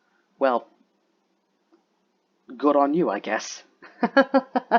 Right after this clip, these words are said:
Anyways, we're moving on. Our second poem today, The Gray Squirrel by Humbert Wolfie,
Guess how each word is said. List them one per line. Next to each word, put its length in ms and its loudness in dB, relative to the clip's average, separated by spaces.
Anyways, 600 4
we're 100 -4
moving 280 4
on. 280 -2
Our 140 0
second 380 -2
poem 340 -4
today, 420 -4
The 140 0
Gray 260 2
Squirrel 540 0
by 240 -4
Humbert 500 0
Wolfie, 560 -6